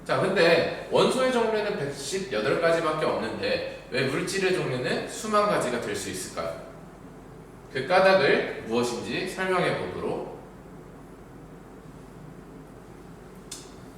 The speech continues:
자, 일단은 원소의 종류는 백십여덟 개밖에 없지만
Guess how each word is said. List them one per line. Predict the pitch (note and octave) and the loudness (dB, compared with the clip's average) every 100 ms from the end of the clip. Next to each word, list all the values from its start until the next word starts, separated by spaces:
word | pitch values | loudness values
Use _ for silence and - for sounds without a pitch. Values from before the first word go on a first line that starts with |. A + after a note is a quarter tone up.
| - - - - - - - - - - - | -20 -20 -20 -20 -20 -20 -20 -20 -20 -20 -10
자, | - - | -6 0
일단은 | F3 A3+ A3+ G#3+ G#3+ A#3+ | 2 6 6 4 4 4
원소의 | - G3+ A3+ A3+ | 4 4 4 4
종류는 | C#3+ C#3 D3 A2+ B2+ B2+ - | 2 2 2 2 2 0 0
백십여덟 | C3 C#3 - F#3+ B2 G2+ C#3 - | 0 0 0 -2 -2 0 0 2
개밖에 | C#3 - - | 2 2 2
없지만 | - - - C3 - - | 0 -2 -2 0 0 -4